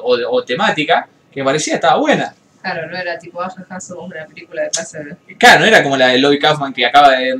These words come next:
Speaker 1: de hablar Ley, que, bueno, sí, un chiste de principio a fin.
Speaker 2: Claro.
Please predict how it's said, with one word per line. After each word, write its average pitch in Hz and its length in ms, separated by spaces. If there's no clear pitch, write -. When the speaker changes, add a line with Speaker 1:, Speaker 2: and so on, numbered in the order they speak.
Speaker 1:
de 123 200
hablar 135 240
Ley, 143 500
que, 117 220
bueno, 123 200
sí, 127 180
un - 500
chiste 160 360
de 131 80
principio 127 380
a - 40
fin. 113 240
Speaker 2:
Claro. 185 240